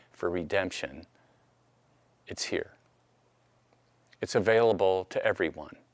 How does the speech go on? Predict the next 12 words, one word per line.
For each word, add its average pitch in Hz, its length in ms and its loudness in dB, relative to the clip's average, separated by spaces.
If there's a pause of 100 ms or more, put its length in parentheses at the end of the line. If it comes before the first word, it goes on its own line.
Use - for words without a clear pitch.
(520)
through 110 360 2
Jesus. - 680 -6 (1200)
He 95 560 -4 (540)
is - 260 -8
with - 200 -6
us. - 360 -16 (2000)
Now, 95 260 0 (1700)
with - 140 -4
that 107 180 2
message 104 360 -2
in 95 120 -6
mind, 85 360 -6